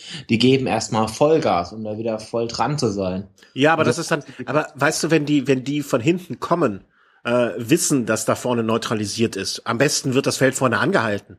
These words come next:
Speaker 2: ne? Das ist ja der bestmögliche Case. Einfach überall kurz Stopp, anhalten, resetten, wir warten jetzt, bis durch ist.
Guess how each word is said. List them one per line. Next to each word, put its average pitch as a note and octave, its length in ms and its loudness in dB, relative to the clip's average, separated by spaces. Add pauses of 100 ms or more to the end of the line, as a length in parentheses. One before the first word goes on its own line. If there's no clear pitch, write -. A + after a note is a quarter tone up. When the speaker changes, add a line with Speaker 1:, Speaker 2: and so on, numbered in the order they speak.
(100)
Speaker 2:
ne? C3+ 140 -4
Das B2+ 160 -6
ist C3 140 -4
ja A#2+ 80 2
der G#2+ 100 2
bestmögliche A#2+ 520 -4
Case. G2 220 -8 (240)
Einfach D3 320 0 (320)
überall F3 420 2 (100)
kurz - 360 2 (100)
Stopp, - 560 -2
anhalten, F3 600 0
resetten, D#3+ 480 2
wir B2+ 140 2
warten D#3 240 0
jetzt, C3 180 0
bis - 140 -8
durch F3+ 240 2
ist. D#3+ 220 -2